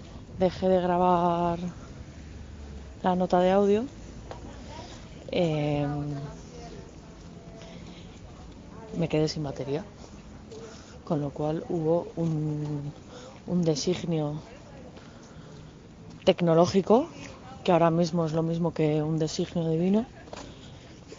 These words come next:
Y, y nada,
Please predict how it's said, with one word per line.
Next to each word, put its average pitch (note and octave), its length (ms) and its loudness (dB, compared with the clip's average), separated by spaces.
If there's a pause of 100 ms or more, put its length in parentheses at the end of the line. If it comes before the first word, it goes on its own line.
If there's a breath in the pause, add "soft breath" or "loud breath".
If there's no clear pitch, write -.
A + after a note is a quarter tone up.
(120)
Y, D3 680 6 (1080 loud breath)
y E3+ 120 0
nada, C#3+ 320 0